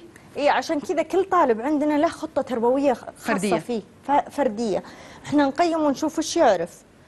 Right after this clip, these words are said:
Speaker 1: بعد الخطوة اللي هو فيها نحط له الخطوة اللي بعدها. ندربه على كل المهارات، نبدأ من مهارات يمكن ما تتوقعين إن هذه محطوطة في برنامج تعليمي، بس إحنا نبدأ من مهارات زي مساعدة
Speaker 2: الفصل الواحد
Speaker 1: الذات.
Speaker 2: كم طالب؟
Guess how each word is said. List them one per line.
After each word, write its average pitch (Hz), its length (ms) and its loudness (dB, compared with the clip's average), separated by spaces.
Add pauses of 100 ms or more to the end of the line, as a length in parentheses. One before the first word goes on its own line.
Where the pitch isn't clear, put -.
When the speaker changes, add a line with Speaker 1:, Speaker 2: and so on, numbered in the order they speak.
(960)
Speaker 1:
بعد 262 300 2
الخطوة 302 400 0
اللي 269 180 -2
هو 311 120 -2
فيها 320 340 -4
نحط 285 300 -4
له 262 100 6
الخطوة 294 360 0
اللي 285 140 0
بعدها. 220 520 -2 (1000)
ندربه 262 440 2
على 269 180 2
كل 370 300 -2
المهارات، 262 580 0 (320)
نبدأ 262 300 2
من 262 180 0
مهارات 311 420 0 (260)
يمكن 247 400 0 (340)
ما 277 140 2
تتوقعين 285 580 -2
إن 247 100 0
هذه 247 180 -2
محطوطة 254 360 -2
في 220 140 -4
برنامج 233 460 2
تعليمي، 233 460 -2
بس 202 160 -4
إحنا 254 220 -2
نبدأ 247 240 2
من 240 120 -2
مهارات 233 420 -2
زي 214 100 0
مساعدة 220 420 0
Speaker 2:
الفصل 277 160 0
الواحد 262 200 4
Speaker 1:
الذات. - 140 -6
Speaker 2:
كم 262 120 -4
طالب؟ 156 280 -4